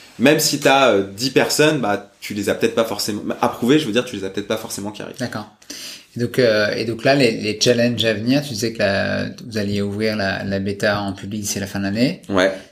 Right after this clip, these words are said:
Speaker 2: Toi, tes, tes, tes douze prochains mois, là, c'est, c'est
Speaker 1: Bah, ouais, en fait, c'est, on a plusieurs use cases,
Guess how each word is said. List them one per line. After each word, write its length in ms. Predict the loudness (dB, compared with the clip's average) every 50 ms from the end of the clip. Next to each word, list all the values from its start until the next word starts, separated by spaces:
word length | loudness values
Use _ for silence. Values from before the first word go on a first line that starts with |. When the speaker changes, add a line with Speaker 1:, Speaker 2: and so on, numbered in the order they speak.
| _ _ _
Speaker 2:
Toi, 120 | -2 -2 0
tes, 480 | 2 2 2 4 4 4 4 4 2 2
tes, 720 | 2 2 2 2 2 0 0 0 0 -2 -4 -4 -8 -12 _ _ _ _ _ _ _ _
tes 140 | -14 -12 -10
douze 280 | -10 -8 -6 -6 -6 -4
prochains 340 | -4 -2 -2 0 -2 -2 -2
mois, 220 | 0 2 2 4
là, 160 | 4 2 2
c'est, 480 | 0 -2 -2 0 0 0 0 0 0 -2
c'est 720 | -2 -4 -6 -6 -6 -6 -6 -6 -6 -6 -6 -8 -8 -10 -12 -18 -20 -20 _ _ _ 0
Speaker 1:
Bah, 480 | 2 4 6 6 4 4 2 -4 -12 _ _ _ _ _ _ _ _ _
ouais, 220 | 2 4 6 6 6
en 80 | 4
fait, 220 | 4 2 2 2 2
c'est, 640 | 0 0 2 4 4 4 4 4 4 4 2 2 0
on 100 | 2 2
a 80 | 2
plusieurs 380 | 2 2 0 2 4 4 4 4
use 160 | 2 0 2
cases, 560 | 2 2 2 4 2 0 -4 -6 -10 -16 _